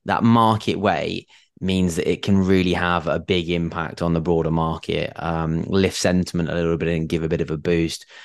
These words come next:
you know, to markets, which is, is much needed. What to watch? Well,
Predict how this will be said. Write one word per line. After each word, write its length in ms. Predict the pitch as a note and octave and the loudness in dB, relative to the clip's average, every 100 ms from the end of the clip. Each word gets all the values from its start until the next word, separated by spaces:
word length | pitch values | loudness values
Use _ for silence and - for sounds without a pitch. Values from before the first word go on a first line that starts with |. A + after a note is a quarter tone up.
| - _ | -20 _
you 80 | - | -4
know, 100 | E2+ | -2
to 240 | D#2+ G2 | 0 2
markets, 600 | F2+ F2 E2 - E2 - | 4 4 2 -2 -4 -2
which 360 | F2+ D#2+ - - - | -2 -2 -4 -8 -6
is, 320 | F2 - - | -6 -6 -6
is 200 | F2 F2 | -6 -2
much 280 | E2 - F2+ | -4 -4 0
needed. 480 | F#2 F#2+ G#2+ A2+ - - - - - _ | 2 4 4 2 -4 -20 -20 -20 -20 _
What 340 | - A#2+ A#2 - | 0 4 4 4
to 120 | B2+ | 4
watch? 480 | C3 B2 - - - | 6 6 4 -2 2
Well, 420 | A2+ A2 G#2+ | 4 6 4